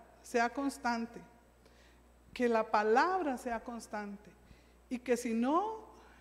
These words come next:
y que si no lo, no lo habíamos hecho, ya no hay ayer. Ya el ayer ya pasó,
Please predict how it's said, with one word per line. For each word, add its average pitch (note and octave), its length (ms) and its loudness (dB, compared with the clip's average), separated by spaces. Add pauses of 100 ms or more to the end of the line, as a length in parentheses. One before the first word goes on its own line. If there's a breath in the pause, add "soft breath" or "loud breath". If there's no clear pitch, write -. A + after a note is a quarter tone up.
(180 loud breath)
y B3 80 -8
que B3 180 4
si A#3+ 180 -2
no B3+ 280 2
lo, F4+ 500 0 (300)
no B3+ 200 2
lo E4+ 120 2
habíamos F4 420 0
hecho, E4 360 -4 (920 soft breath)
ya B3 220 2
no D4 160 0
hay D#4 160 -2
ayer. D#4 360 -4 (1600)
Ya A#3 160 2
el C4+ 80 2
ayer D4+ 360 2
ya D#4 140 0
pasó, D#4+ 420 0